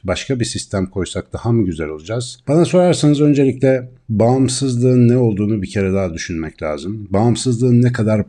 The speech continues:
pahalı bir şey olduğunu bir daha düşünmemiz lazım. Ayrıca cumhuriyet denen sistemde şöyle karıncalara falan bir göz atınca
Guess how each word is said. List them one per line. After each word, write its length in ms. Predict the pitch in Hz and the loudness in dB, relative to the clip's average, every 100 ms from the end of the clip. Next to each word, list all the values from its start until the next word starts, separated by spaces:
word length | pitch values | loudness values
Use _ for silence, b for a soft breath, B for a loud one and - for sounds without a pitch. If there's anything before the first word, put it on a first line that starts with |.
| - | -8
pahalı 460 | 101 95 104 113 | -8 -2 0 2
bir 80 | 98 | 0
şey 220 | 82 95 | -2 -4
olduğunu 360 | 85 80 80 80 | -8 -8 -12 -12
bir 80 | 82 | -6
daha 180 | 78 73 | -6 -6
düşünmemiz 500 | - 78 76 71 76 | -10 -10 -10 -10 -8
lazım. 300 | 71 71 120 | -8 -10 -6
Ayrıca 640 | 117 127 139 143 147 131 - - | 0 2 2 2 0 -2 -12 -10
cumhuriyet 560 | 104 123 120 123 156 - | 2 2 4 4 2 0
denen 240 | 131 123 | 2 2
sistemde 460 | - 117 - 123 123 | 0 -4 -2 0 0
şöyle 260 | 139 131 | -2 -4
karıncalara 520 | 127 127 143 131 120 98 | 0 0 2 2 0 0
falan 300 | 107 107 107 | -2 -2 -2
bir 60 | |
göz 180 | 110 107 | -2 -2
atınca 500 | 113 151 131 107 | -2 0 0 0